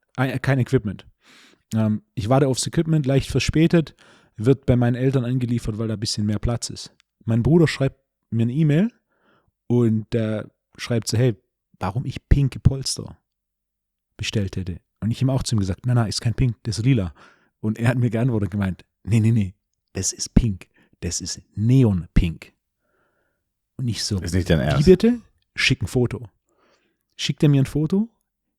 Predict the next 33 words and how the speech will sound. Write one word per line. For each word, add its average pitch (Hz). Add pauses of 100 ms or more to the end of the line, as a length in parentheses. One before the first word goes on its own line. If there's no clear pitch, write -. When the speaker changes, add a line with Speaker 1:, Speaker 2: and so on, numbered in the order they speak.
(160)
Speaker 1:
Neonpinke 135
Polster. - (1500)
Ich -
hab, -
ich -
hab 131
als 123
Farbe 156
der 143
Polster 156 (220)
Purple 156
bestellt. - (800)
Purple 98
ist -
lila. 208 (1040)
Nicht 139 (120)
auf, 120
im 120
Farbkatalog 117
des -
Herstellers. - (1200)
Es 98
war 113
dann 113
hin 123
und 123
her. 143
Zum 117
Glück 160
hatte 127
ich -
gesagt, 123
Purple 156